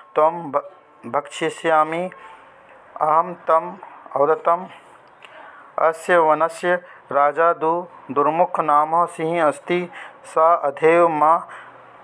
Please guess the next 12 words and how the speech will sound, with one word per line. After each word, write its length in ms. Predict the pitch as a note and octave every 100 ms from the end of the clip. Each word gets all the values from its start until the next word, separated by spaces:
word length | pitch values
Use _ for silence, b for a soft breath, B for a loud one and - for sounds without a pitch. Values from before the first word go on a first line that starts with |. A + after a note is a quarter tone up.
| - - -
भक्ष्यसि 760 | B2+ C#3+ - D#3+ D#3 E3+ E3+ - - - - - - - - - - -
इति 440 | - - F3 F3 -
अहम् 380 | D3 C#3 E3 F#3 - -
अधुना 460 | C3 D#3 E3 E3
तस्मै 580 | F3 D3+ - D#3+ D#3 E3
भोजनं 640 | C#3 C3+ C#3 D3+ D#3 E3+ F3 B B B
गच्छामि। 600 | C#3 C#3 - D#3 D#3 E3+ F3+
अहं 340 | D3+ D3 E3+
तु 260 | - E3+ E3
केनापि 640 | - C#3+ D3 D3 E3 E3+
प्रकारेण 600 | F3 C#3+ C#3+ - D#3+ E3+
तं 380 | E3 D#3 D#3